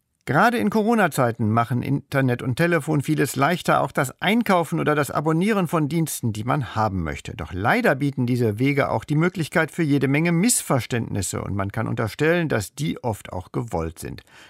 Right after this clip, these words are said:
Der Verbraucherzentrale Bundesverband hat in einer Umfrage herausgefunden, dass fast jeder Fünfte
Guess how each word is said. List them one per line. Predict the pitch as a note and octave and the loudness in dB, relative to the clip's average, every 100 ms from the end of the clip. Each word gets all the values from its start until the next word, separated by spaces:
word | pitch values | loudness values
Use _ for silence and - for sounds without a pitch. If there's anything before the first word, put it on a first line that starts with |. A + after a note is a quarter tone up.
| - | -8
Der | A#2 | -6
Verbraucherzentrale | - A2 - G3 G#3 F#3 E3 F3 D#3 | -4 -4 0 0 0 0 0 0 2
Bundesverband | G3 B3 G3 D#3 B2 A2 G#2 | 2 2 2 0 2 0 0
hat | A2 | -4
in | - G2 | -4 -2
einer | F#2+ G2+ - | 0 -2 0
Umfrage | G3 A3+ - D#3+ C#3 | 0 0 0 0 2
herausgefunden, | B2+ A2+ A2 F#3+ - C#3+ D3+ C3 C3 | 0 2 0 0 -2 -2 -2 -2 -2
dass | A2+ A2 | -2 -2
fast | - A#2+ - | -4 -8 -4
jeder | C3+ C3+ | -2 -2
Fünfte | - - C4+ - - | -2 -2 -2 -2 -4